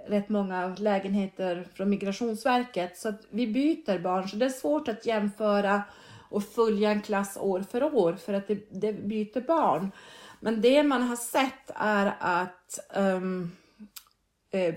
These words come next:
meritvärde går upp hela tiden. Och det som är det mest fantastiska i vårt arbete jag vågar inte säga att det håller i sig som så, men, men nu har det varit två år,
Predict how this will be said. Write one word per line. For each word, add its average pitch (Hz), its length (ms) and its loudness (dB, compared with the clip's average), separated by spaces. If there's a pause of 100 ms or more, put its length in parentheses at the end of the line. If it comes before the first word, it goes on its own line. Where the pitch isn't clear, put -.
meritvärde 247 760 2
går 208 360 4
upp - 320 0
hela 190 300 -2
tiden. 202 640 -2 (560)
Och 202 400 2
det 214 200 2
som 214 340 -4
är 202 440 2 (120)
det 220 160 -2
mest 277 320 -2
fantastiska 185 680 -4
i 156 40 -2
vårt 180 320 -6
arbete 202 840 -2 (520)
jag 214 100 2
vågar 240 280 8
inte 262 180 2
säga 208 420 2
att 185 160 -4
det 196 100 0
håller 196 320 2
i 247 160 2
sig 208 240 0
som 196 200 -6
så, 208 380 4
men, 185 380 -2 (140)
men 202 220 2
nu 220 100 2
har 226 160 2
det 208 100 2
varit 196 300 2
två 220 640 4
år, 180 200 4